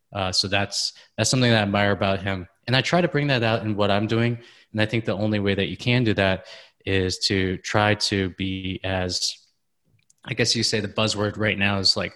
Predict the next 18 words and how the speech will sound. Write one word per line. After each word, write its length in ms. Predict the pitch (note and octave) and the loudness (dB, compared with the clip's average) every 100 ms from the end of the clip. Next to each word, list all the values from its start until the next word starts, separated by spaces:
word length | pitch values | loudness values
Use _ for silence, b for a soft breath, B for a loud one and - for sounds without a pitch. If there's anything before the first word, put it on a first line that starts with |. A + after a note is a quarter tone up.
| - | -4
authentic, 680 | G#2 - G#2 - F3 - B B B B _ | -4 0 0 0 -2 -4 B B B B _
but 300 | - C3 C3 - - _ _ _ _ _ _ | -2 0 0 -8 -20 _ _ _ _ _ _
to 120 | - | -2
try 460 | C#3 - C#3+ D#3+ D#3+ | 0 2 6 6 6
to 380 | D#3 - D3 C#3 | 2 -2 0 0
be 300 | A#2 A#2 A2+ | 0 0 0
as 540 | G2+ G2+ G2 - - - _ _ | 0 -2 0 0 -2 -6 _ _
true 340 | - - C3 B2 | -6 2 2 2
to 180 | - | 2
yourself 760 | A2+ G2+ G2+ G2+ - D2+ A2 - - | 2 2 2 0 -2 -4 -8 -14 -6
as 280 | G2+ F2 - | -2 -2 -4
humanly 460 | - G2 F#2 F2+ | -4 -4 -4 -6
possible. 540 | E2 - D#2+ - - - - | -8 -8 -6 -6 -8 -16 -8
And 100 | G2+ | -2
that's 220 | G2 - | -2 -2
what 160 | G2 - | -6 -4
Musashi 440 | G2 - D2+ - | -4 -4 -6 -8
was. 360 | - - - | -12 -10 -10